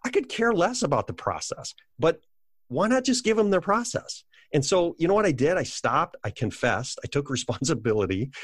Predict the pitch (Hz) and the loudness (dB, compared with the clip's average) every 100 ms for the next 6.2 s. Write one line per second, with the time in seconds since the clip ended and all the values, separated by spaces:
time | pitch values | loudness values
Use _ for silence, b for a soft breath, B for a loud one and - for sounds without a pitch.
0 | B B 113 - 147 175 160 - - 127 | B B -2 0 2 2 0 -2 -2 -2
1 | 123 117 107 123 117 107 98 - 110 107 | 0 0 0 0 -2 -2 -4 -6 -4 -2
2 | - - 139 90 123 - - 120 110 120 | -6 -2 0 0 -2 -4 -4 0 2 0
3 | 127 127 123 - 107 101 - B B B | -2 -6 -6 -4 -4 -4 -8 B B B
4 | 98 147 156 151 127 120 123 120 113 104 | -6 0 0 0 0 0 0 0 0 2
5 | 113 151 147 143 123 123 123 110 101 104 | 2 2 2 0 2 0 2 0 -2 -4
6 | 101 | -6